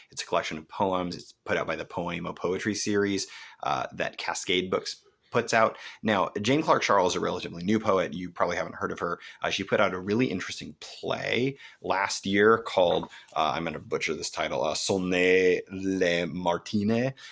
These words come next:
which is a play that kind of is an imaginary dialogue in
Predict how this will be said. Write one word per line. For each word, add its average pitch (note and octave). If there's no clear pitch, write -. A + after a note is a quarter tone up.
which A2
is F#2+
a F#2+
play A#2+
that -
kind F#2
of F2
is F#2
an F2+
imaginary F2
dialogue F#2+
in F2